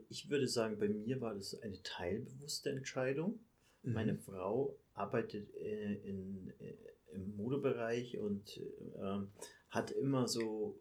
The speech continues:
Speaker 1: Phasen gehabt, wo sie gesagt hat, ähm, das würde jetzt irgendwie auch nicht passen. Wir haben aber eigentlich von vornherein nie, ähm, drüber nachgedacht, Kinder zu haben. Ähm,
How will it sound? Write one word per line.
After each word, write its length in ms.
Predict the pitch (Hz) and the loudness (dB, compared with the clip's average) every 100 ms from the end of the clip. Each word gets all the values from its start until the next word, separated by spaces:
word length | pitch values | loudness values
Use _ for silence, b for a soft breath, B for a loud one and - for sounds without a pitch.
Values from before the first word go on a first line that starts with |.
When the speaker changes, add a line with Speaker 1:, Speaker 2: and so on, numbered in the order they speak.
| - | -12
Speaker 1:
Phasen 560 | - - 95 127 127 | -6 -4 0 0 2
gehabt, 200 | 120 - | -2 -2
wo 80 | 107 | -4
sie 140 | 104 | -4
gesagt 360 | 101 101 98 - | -2 0 0 0
hat, 220 | 104 - - | -2 -2 -4
ähm, 280 | 104 104 101 b b - | -2 -2 -6 b b -8
das 180 | 107 113 | -6 0
würde 160 | 120 | 2
jetzt 640 | 117 104 - - - - - | 2 2 0 0 -2 -6 -6
irgendwie 400 | - 214 214 - | -2 0 0 0
auch 180 | 107 208 | 0 0
nicht 220 | 202 - | -4 -6
passen. 600 | - 151 202 - 175 180 B B | -2 0 2 2 0 -2 B B
Wir 100 | - | 2
haben 120 | 113 123 | 4 4
aber 300 | 123 120 - | 4 2 0
eigentlich 400 | 113 151 139 127 | 2 2 2 0
von 140 | - | -2
vornherein 960 | 107 - 113 123 151 147 120 113 113 113 | -4 -4 2 2 2 0 -2 0 0 -2
nie, 380 | 113 135 147 147 - B B B B B - | 0 0 0 -6 -10 B B B B B -6
ähm, 640 | 117 110 110 107 104 104 107 | 0 2 4 4 4 0 -4
drüber 220 | - 110 113 | -4 2 4
nachgedacht, 540 | 123 151 - 117 101 | 4 0 2 2 2
Kinder 360 | - 120 113 113 | -2 0 0 0
zu 280 | - 104 | 0 0
haben. 460 | 101 98 131 202 - _ b b b b - | 0 -2 0 -2 -4 _ b b b b -4
Ähm, 500 | 110 110 107 101 | 0 2 2 2